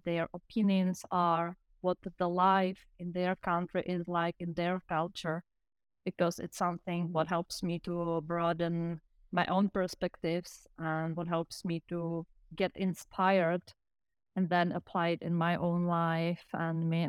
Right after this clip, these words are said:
in my own work. So that, that's one very important part of that. And the second one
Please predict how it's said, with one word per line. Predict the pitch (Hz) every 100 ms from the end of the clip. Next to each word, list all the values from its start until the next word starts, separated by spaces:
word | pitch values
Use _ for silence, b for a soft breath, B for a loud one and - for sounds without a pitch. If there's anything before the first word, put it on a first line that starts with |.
| - _
in | 165 160 160 180
my | 175 -
own | 180 180 170
work. | 180 214 285 - _ _ _ _ _ _ _
So | 202 180
that, | 180 175
that's | 185 - - 175
one | 185 180 185 185 175
very | 170 175 185
important | 185 - 185 180 190 185
part | - 170 185
of | 226 240
that. | 240 226 - _ _ _ _ _ _ _ _ _ _
And | 190 190
the | 233
second | 247 240 247 262 247
one | 247 240 226 226 233